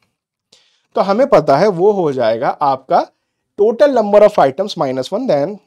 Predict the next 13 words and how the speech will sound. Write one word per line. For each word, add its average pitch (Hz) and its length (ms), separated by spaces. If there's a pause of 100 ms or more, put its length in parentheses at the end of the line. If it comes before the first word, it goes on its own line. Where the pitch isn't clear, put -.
it 143 180
will 127 160
be 226 160
seven 143 400 (100)
minus 113 360
one। - 120 (960)
क्लियर? 233 200 (560)
ये 196 160
चीज 233 240
हो 226 80
गई, 233 180 (1040)
है 175 80
ना? 330 140